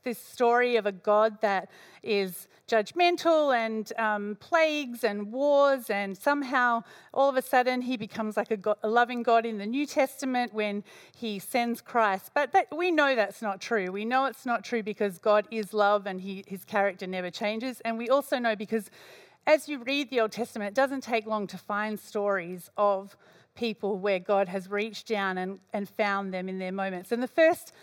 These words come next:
story that I really wanna, um, take a quick look at is in, found in Joshua two, and it's the story of Rahab.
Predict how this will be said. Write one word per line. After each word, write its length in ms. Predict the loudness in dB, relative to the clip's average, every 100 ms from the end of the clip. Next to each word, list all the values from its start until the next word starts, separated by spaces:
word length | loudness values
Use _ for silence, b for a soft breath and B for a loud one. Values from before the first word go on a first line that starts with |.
| B
story 640 | -12 0 2 4 2 0
that 300 | 0 0 2
I 80 | 0
really 400 | 0 2 2 0
wanna, 320 | -2 0 -2 -4 B B -8
um, 260 | -2 -2 -2
take 220 | -4 -4
a 40 | -4
quick 260 | -4 -2
look 200 | -2 0
at 220 | 2 2
is 160 | 0 -6
in, 240 | -6 -6
found 400 | -4 0 2 0
in 160 | -2 -2
Joshua 440 | 0 0 -2 -4
two, 440 | -4 -2 -2 -2 -2
and 160 | -2 -4
it's 220 | -6 -16 B B -6
the 100 | -6
story 600 | -4 0 2 2 0 0
of 260 | -2 0
Rahab. 640 | 0 2 0 -2 -4 -4